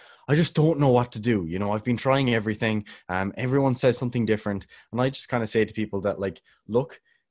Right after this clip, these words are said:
everyone that you're listening to, they've all been through this process. Everyone has been in your position. And eventually you start to get to a point where you kinda settle into something that suits you a bit better."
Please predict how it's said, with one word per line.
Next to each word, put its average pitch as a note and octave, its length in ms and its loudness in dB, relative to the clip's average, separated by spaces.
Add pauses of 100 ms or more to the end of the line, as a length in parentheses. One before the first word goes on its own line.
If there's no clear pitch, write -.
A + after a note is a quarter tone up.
(160)
everyone C#3 560 0
that A2 140 -2
you're G#2 160 -2
listening B2+ 360 -6
to, D#3+ 220 -6 (200)
they've G#2 300 2
all G2+ 360 0
been F#2+ 240 -4
through F2+ 220 -8
this E2 160 -10
process. - 500 -8 (120)
Everyone G#2+ 520 -2
has F#2+ 160 -6
been F#2+ 240 -4
in F2 120 -6
your E2+ 120 -8
position. G#2 540 -4 (420)
And G2+ 120 -4
eventually F#2+ 840 -2 (220)
you G2+ 120 -8
start G#2 340 -2
to G2 60 -12
get F#2 180 -4
to F#2+ 100 -6
a F2 40 -8
point F#2 280 -6
where F2+ 80 -6
you F2 180 -6
kinda G2 240 -4
settle F#2 540 -4
into F#2 260 -6
something F2 400 -8
that D#2+ 160 -8
suits - 320 -8
you F#2 120 -4
a E2+ 40 -8
bit F2 220 -6
better." A2 280 0